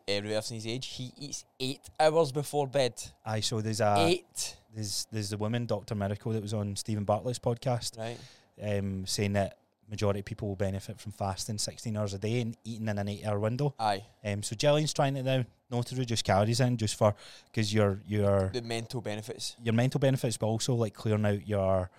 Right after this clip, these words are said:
Speaker 2: um, see your rogue blood cells and that sort of stuff. So from,
Speaker 1: Aye.
Speaker 2: from a cancerous point of view,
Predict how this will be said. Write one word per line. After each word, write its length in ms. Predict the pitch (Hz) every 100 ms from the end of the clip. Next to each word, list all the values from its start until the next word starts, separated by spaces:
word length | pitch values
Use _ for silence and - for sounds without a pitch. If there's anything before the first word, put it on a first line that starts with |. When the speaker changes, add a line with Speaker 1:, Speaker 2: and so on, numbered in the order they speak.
| - _ -
Speaker 2:
um, 240 | 98 95
see 160 | 92 120
your 140 | 107 95
rogue 400 | 101 101 104 -
blood 220 | 104 104
cells 300 | - 135 127
and 80 | 131
that 120 | 123
sort 140 | - 123
of 60 |
stuff. 200 | 113 123 -
So 160 | 110
from, 120 | 104 113
Speaker 1:
Aye. 180 | 98 104 -
Speaker 2:
from 160 | - 110
a 40 |
cancerous 560 | - 107 110 - 131 -
point 260 | 127 127
of 60 | 127
view, 200 | 135